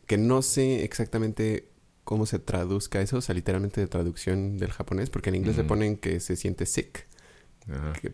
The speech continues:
Speaker 1: no sé si sea literalmente, o sea, que nada más como malestar general, o si se le dan algún tipo de náuseas o
Speaker 2: Ajá,
Speaker 1: algo
Speaker 2: náusea.
Speaker 1: así. Este, mm, pero se siente mal, entonces que, lo, lo que dice es que,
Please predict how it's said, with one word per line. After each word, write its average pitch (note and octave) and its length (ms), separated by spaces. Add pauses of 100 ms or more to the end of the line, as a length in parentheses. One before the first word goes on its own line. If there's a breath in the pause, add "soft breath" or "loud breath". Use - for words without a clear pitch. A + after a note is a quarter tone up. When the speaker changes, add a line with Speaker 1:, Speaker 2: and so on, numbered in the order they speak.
Speaker 1:
no G2+ 120
sé A2 100
si F2+ 160
sea G2 160
literalmente, F#2+ 920
o - 40
sea, G2 120
que - 60
nada G#2+ 120
más G#2+ 100
como F#2 220
malestar F#2 460
general, A2+ 460
o G#2+ 60
si F#2 140
se - 140
le F2+ 100
dan F#2+ 160
algún G2 240
tipo - 240
de F2+ 80
náuseas G#2+ 720
o F#2+ 40
Speaker 2:
Ajá, E2+ 340
Speaker 1:
algo A2+ 280
Speaker 2:
náusea. E2+ 80
Speaker 1:
así. E3+ 240 (1700 loud breath)
Este, F#2 840
mm, F2+ 340 (1040)
pero G2+ 140
se G2+ 60
siente A2 160
mal, A#2+ 180
entonces G2 520
que, F2+ 520
lo, G#2+ 200
lo G#2 140
que A#2 80
dice C3 400
es G#2 160
que, G#2 280